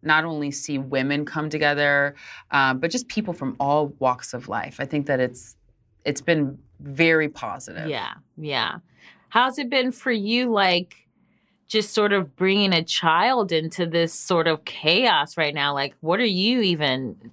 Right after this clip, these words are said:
Speaker 2: thinking or feeling most days?
Speaker 1: It's interesting because I don't, I'm a person that doesn't live in fear.
Speaker 2: Mm-hmm.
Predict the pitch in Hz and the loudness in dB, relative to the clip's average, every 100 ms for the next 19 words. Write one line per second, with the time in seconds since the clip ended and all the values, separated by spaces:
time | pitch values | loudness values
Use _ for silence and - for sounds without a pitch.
0 | _ 180 165 170 151 147 - 147 139 135 | _ 0 2 0 0 -2 -2 -2 -2 -2
1 | 131 127 - 117 90 - - 190 - 196 | -4 -4 -2 0 0 -2 -6 -10 -8 -4
2 | 202 - 208 226 277 240 220 190 160 175 | -2 0 2 4 4 4 4 4 2 0
3 | 160 175 175 - 160 180 151 147 151 143 | 0 -2 -4 -4 -4 -2 0 0 0 -2
4 | 139 147 139 139 - 127 127 147 185 147 | -2 -2 -4 -4 -2 2 4 2 -2 -8
5 | 139 | -12